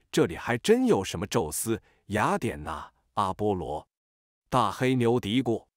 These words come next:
“管他呢，先把赤鳞的老巢给端掉，我掏过鸟窝，还没有掏过兽王窝呢。”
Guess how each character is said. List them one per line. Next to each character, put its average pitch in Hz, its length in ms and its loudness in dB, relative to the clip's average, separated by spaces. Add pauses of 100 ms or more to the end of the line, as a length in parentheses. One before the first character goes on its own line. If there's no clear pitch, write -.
(520)
“管 82 240 -2
他 127 180 0
呢， 113 220 -2 (360)
先 165 260 4
把 104 140 2
赤 - 260 0
鳞 123 180 2
的 123 80 2
老 92 240 -2
巢 - 260 -2
给 71 200 -6
端 190 240 2
掉， 190 260 2 (300)
我 107 140 2
掏 196 220 2
过 135 140 2
鸟 85 200 -4
窝， 135 340 2 (120)
还 160 200 2
没 165 160 4
有 151 180 4
掏 147 240 2
过 110 160 -2
兽 - 200 -2
王 80 280 -4
窝 151 220 4
呢。” - 80 -8